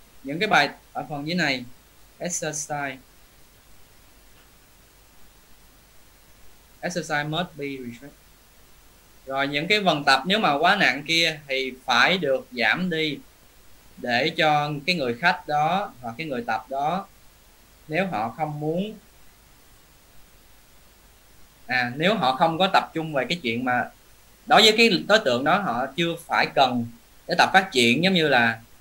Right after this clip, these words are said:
à, cái người này mới tập buổi đầu tiên, không phải họ muốn bự là bự liền, mà họ phải tập kiểm soát cái cơ thể posture nè,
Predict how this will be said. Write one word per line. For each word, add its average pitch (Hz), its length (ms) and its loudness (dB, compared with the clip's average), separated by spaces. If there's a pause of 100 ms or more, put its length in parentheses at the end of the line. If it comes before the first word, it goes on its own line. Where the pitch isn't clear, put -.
(140)
à, 127 240 2
cái 175 80 2
người 151 100 2
này 135 100 4
mới 165 120 4
tập 147 200 2
buổi 147 100 -2
đầu 147 100 -2
tiên, 156 280 -2 (300)
không 160 120 -8
phải 139 120 8
họ 135 100 -2
muốn 170 240 -4
bự 120 200 -2 (320)
là 120 80 -2
bự 117 140 0
liền, 113 260 -2 (300)
mà 127 100 0
họ 123 200 2
phải 147 180 4
tập 117 220 4 (300)
kiểm 131 200 -4
soát 185 320 4 (300)
cái 175 180 -4
cơ 151 120 2
thể 113 200 2
posture 127 540 0
nè, 117 120 -4